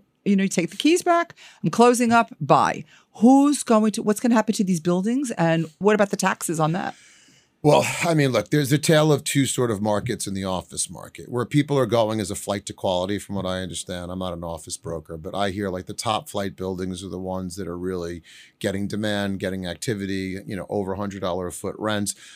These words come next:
Speaker 2: Because in the end, if a company is gonna downsize its footprint, they wanna have nicer offices.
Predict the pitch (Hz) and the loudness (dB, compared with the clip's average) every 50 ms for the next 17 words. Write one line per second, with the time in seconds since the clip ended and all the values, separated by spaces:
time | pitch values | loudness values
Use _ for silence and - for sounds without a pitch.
0 | - _ - 127 135 143 120 135 131 135 135 135 131 131 123 117 110 113 113 139 | -12 _ -4 -2 0 0 0 0 2 2 2 4 4 2 2 0 0 0 0 0
1 | 139 131 131 123 127 110 95 120 110 104 104 101 117 117 113 120 113 - 123 110 | -2 -2 -2 -4 -4 -4 -2 -4 -4 -2 0 0 0 2 0 0 -2 -2 0 0
2 | 110 110 95 104 98 - - - 120 113 - - - 104 95 95 98 98 110 104 | 0 0 0 -2 -4 -6 -4 -2 -2 -2 -2 -4 -6 -6 -4 -4 -4 -4 -4 -4
3 | 101 104 107 104 101 107 104 98 98 101 101 98 101 98 - - 95 101 101 95 | -2 -2 -2 -2 -2 -2 -4 -4 -2 -2 0 0 0 -2 -4 -6 -6 -4 -4 -4
4 | 92 - - 95 - - 98 95 90 90 82 82 | -4 -6 -8 -8 -8 -6 -6 -6 -6 -6 -8 -10